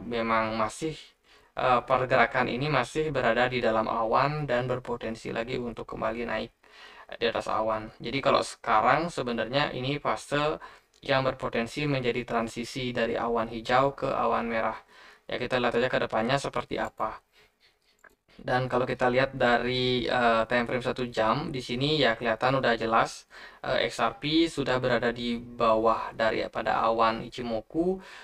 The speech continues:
baseline-nya juga berada di atas, convergence line-nya juga ada di atas. Ini menandakan bahwa, eh, X R P saat ini dalam kondisi bearish kalau dilihat dari time frame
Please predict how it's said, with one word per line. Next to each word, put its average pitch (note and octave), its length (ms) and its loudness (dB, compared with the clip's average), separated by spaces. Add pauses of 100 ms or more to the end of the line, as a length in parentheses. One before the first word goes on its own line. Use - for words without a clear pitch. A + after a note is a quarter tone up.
(160)
baseline-nya B2 560 2
juga B2 240 2
berada A#2+ 320 2
di - 80 2
atas, D3+ 400 0
convergence A#2+ 480 -4
line-nya A#2+ 400 -2
juga B2 320 -4
ada A2 80 -4
di - 80 -10
atas. - 480 -10
Ini B2+ 160 -4
menandakan C3+ 560 0
bahwa, C3 480 4 (560)
eh, B2 480 6
X - 80 -10
R B2 160 0
P D#3+ 240 -2
saat - 240 4
ini C#3+ 160 -2
dalam C#3 400 4
kondisi A#2 640 -4
bearish A2+ 560 -2
kalau A2+ 320 2
dilihat A#2 400 -4
dari A#2 240 0
time A2 240 -4
frame D#3 320 2